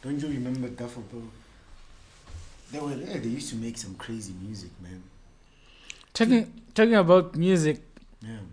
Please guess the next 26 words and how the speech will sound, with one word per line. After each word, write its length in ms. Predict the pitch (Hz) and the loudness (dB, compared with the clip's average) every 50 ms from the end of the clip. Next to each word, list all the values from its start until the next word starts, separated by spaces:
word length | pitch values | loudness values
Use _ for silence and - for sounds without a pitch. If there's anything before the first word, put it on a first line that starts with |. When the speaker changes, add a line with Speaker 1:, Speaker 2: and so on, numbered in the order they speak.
| - - _ _ _ _ _ _ - | -20 -20 _ _ _ _ _ _ -10
Speaker 2:
the 160 | 135 127 147 | -4 -2 0
music 400 | 156 165 170 170 175 180 160 135 143 | 2 4 4 4 4 2 2 2 2
that 180 | 156 165 160 - - - - - - - | 0 0 0 -4 -10 -20 -20 -20 -14 -10
we're 100 | 135 147 | -6 -2
listening 460 | 156 165 165 165 165 165 156 160 156 147 | -2 -2 -2 -2 -2 -2 0 -2 -2 -4
to 260 | - - - 147 135 | -6 -6 -6 -4 -4
right 200 | 135 131 127 - | -4 -4 -4 -6
now. 280 | 139 143 147 135 117 - - - - 101 | -6 -6 -4 -6 -8 -10 -16 -20 -18 -14
Speaker 1:
Mm-hmm. 200 | 104 107 120 131 147 165 170 - - - _ _ _ _ _ _ _ _ - - - _ _ _ _ _ - | -12 -12 -12 -12 -14 -16 -18 -20 -20 -20 _ _ _ _ _ _ _ _ -20 -20 -20 _ _ _ _ _ -8
Speaker 2:
Let's 140 | 143 139 | -8 -6
get 180 | - 147 147 135 | -4 -4 -4 -2
into 300 | 139 139 139 - - 139 | -2 -4 -4 -6 -6 -4
that. 320 | 127 147 147 131 117 107 - - - - - - - - - - - _ _ - | -2 -2 -2 -4 -6 -8 -14 -20 -20 -18 -16 -16 -16 -16 -18 -20 -20 _ _ -12
Speaker 1:
What 160 | 120 135 131 | -8 -8 -8
are 40 | 120 | -8
you 180 | 107 107 101 95 | -8 -10 -12 -12
listening 320 | 101 110 - - 117 107 95 | -12 -10 -10 -12 -12 -14 -14
to? 60 | - - - _ _ _ - | -18 -20 -20 _ _ _ -12
Speaker 2:
What 80 | 180 | 0
am 160 | 196 196 190 | 2 4 4
I 40 | 185 | 6
listening 380 | 185 180 190 196 - 208 202 190 | 4 4 2 2 4 4 4 4
to? 240 | 190 - 190 185 185 | 2 0 -2 -2 -2
Speaker 1:
Mm. 180 | - - - 104 - - - - _ - | -6 -10 -14 -14 -14 -16 -20 -12 _ 2
Speaker 2:
I'm 200 | 196 214 220 233 | 6 8 10 10
listen-, 240 | 247 254 220 247 | 10 10 8 4